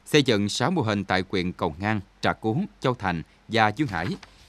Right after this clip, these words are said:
để phục vụ trồng lúa, hoa màu, đậu phộng, nhân sinh khối ba trăm bốn mươi ki-lô-gam, hỗ trợ người dân xây dựng mô hình.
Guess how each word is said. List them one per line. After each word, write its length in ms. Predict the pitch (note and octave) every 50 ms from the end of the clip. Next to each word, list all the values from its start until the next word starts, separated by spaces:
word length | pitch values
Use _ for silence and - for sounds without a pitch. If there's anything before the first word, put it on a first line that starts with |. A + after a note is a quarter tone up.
| - -
để 120 | A#2+ D3
phục 160 | - D3+ - -
vụ 200 | A2+ G#2 F#2+ F#2+
trồng 240 | F#2+ - A2 F#2+ F2+
lúa, 260 | G2 G#2+ A2+ D#3 A3 - - -
hoa 140 | D3 C#3+ C#3+ B2 A2
màu, 240 | G2+ F#2 F2+ E2+ - _ -
đậu 200 | G2 F#2+ G2 F#2+
phộng, 320 | - - G2 F2 E2+ E2+ - - _ _ _ _ _ _ -
nhân 160 | A2+ B2 B2
sinh 160 | - - A2+
khối 300 | G2+ - A2 A2 C#3 G#3 F#3
ba 140 | E3 A#2+ G#2
trăm 300 | F#2+ - A2 G2+ G2 F#2 E2+
bốn 220 | G#2 G#2 C3+ F#3
mươi 120 | E3+ A#2+ G2 -
ki-lô-gam, 400 | D3+ C#3+ A2+ G2 G#2 G2+ G2 F#2 - _ _ _ _ _
hỗ 140 | - A#2+ A#2+
trợ 160 | C#3+ - A2
người 160 | G#2+ G#2 G2+ F#2
dân 220 | - A2+ A2 G#2+ F#2 - -
xây 180 | - - D#3 D3 -
dựng 160 | G2+ F2 F2
mô 80 | G2+ A#2
hình. 240 | G2 G#2 F#2 F2